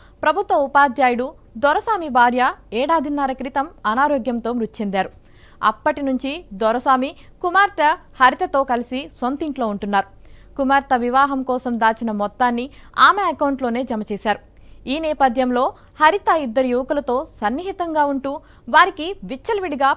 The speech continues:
పది లక్షల వరకు ఖర్చు చేసింది. ఇక మదనపల్లెకు చెందిన రమేష్ అనే యువకుడికి బంగారు నగలను ఇవ్వడంతో అతను వాటిని తాకట్టు పెట్టి పదకొండు పాయింట్ నాలుగు సున్నా లక్షల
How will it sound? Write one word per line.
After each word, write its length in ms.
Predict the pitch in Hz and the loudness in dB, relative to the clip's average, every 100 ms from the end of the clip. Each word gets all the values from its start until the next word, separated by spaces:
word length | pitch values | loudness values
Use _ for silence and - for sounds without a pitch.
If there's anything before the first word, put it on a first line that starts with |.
| - | 0
పది 200 | 226 277 | 0 0
లక్షల 280 | 302 302 370 320 | -4 -4 -4 -2
వరకు 240 | 269 269 285 | -4 -6 -6
ఖర్చు 200 | 226 - 208 | -6 -6 -10
చేసింది. 320 | 180 214 185 - - - - - | -8 -8 -8 -12 -20 -20 -20 -16
ఇక 100 | - 226 214 | -6 -2 0
మదనపల్లెకు 600 | 220 285 311 285 285 277 269 | 0 0 -2 -2 -2 -6 -4
చెందిన 260 | 254 247 226 - - 208 | -2 -2 -4 -6 -18 -2
రమేష్ 320 | 262 339 381 311 | 0 0 -4 -2
అనే 140 | 269 262 | -2 -2
యువకుడికి 440 | 247 262 247 240 262 - - - 185 | -2 -2 -2 -4 -8 -10 -20 -8 0
బంగారు 420 | 262 339 392 359 277 | 2 4 2 4 2
నగలను 320 | 240 262 262 220 | 0 0 -2 -2
ఇవ్వడంతో 420 | 214 247 247 240 254 - - 214 | -2 -2 -2 -2 -4 -6 -6 -4
అతను 200 | 247 226 | -2 0
వాటిని 260 | 220 220 214 214 | -2 -2 -4 0
తాకట్టు 360 | 220 285 294 277 | 0 0 -4 -4
పెట్టి 220 | 262 285 392 - - - | -4 -6 -14 -20 -4 2
పదకొండు 440 | 330 427 466 359 320 294 | 2 2 -2 -2 -2 2
పాయింట్ 260 | 269 320 - 262 | 2 0 -2 2
నాలుగు 280 | 277 302 311 | 2 0 -8
సున్నా 220 | 285 269 233 | -6 -4 -2
లక్షల 280 | 226 - 320 | -2 -4 -2